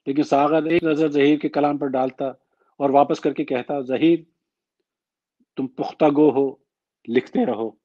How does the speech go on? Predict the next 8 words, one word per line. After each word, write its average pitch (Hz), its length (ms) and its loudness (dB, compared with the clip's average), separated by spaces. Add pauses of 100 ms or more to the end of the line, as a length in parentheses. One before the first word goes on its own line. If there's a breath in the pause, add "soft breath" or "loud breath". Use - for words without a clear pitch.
(540)
और 107 320 -4 (200)
मजे 110 280 -2
करो।" 90 340 -14 (1700)
सागर 147 340 4
के - 80 -4
चेहलुम 175 360 4
के 175 100 2
बाद 151 340 4